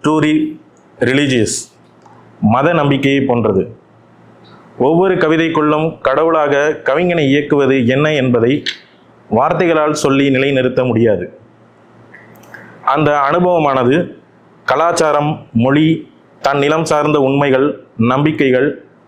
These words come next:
அழகியல், தத்துவம் என்று இன்னும் நம்மோடு புழங்கும் பல பண்புக்கூறுகளில் ஒன்றாக கலந்திருக்கிறது. அது மாய மந்திரமாகவும் இருக்கலாம்,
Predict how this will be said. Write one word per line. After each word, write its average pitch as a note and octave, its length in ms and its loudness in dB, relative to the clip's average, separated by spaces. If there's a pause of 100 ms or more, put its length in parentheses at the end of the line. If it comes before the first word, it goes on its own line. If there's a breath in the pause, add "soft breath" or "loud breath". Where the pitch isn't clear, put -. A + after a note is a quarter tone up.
அழகியல், D3 680 2 (320)
தத்துவம் C#3+ 760 -2
என்று C#3 340 2
இன்னும் D#3 340 0
நம்மோடு D3 440 0
புழங்கும் D3+ 580 -2 (540)
பல E3 240 2
பண்புக்கூறுகளில் D#3+ 880 0 (140)
ஒன்றாக D3 540 0
கலந்திருக்கிறது. B2+ 680 0 (960 loud breath)
அது C3+ 300 0
மாய C#3+ 340 0
மந்திரமாகவும் C3 840 -2
இருக்கலாம், A2 580 -4